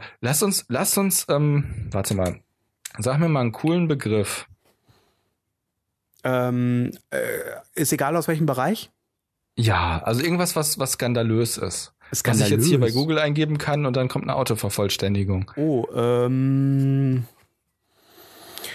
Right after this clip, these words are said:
Speaker 2: ähm, skandalös.
Speaker 1: Ja, skandalös.
Speaker 2: Boah, das ist gar nicht so
Speaker 1: Irgendwas, was
Speaker 2: einfach.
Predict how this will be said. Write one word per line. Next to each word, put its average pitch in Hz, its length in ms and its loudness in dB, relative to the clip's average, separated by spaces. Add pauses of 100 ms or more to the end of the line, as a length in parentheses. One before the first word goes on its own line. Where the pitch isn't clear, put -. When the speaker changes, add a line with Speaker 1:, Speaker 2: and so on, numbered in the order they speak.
(380)
Speaker 2:
ähm, 123 680 2
skandalös. 113 920 0 (880)
Speaker 1:
Ja, 107 200 0
skandalös. 101 440 0
Speaker 2:
Boah, 120 100 4
das 117 140 0
ist - 80 -4
gar 131 100 0
nicht 131 140 4
so 110 80 6
Speaker 1:
Irgendwas, 110 240 2
was 101 80 0
Speaker 2:
einfach. - 180 -8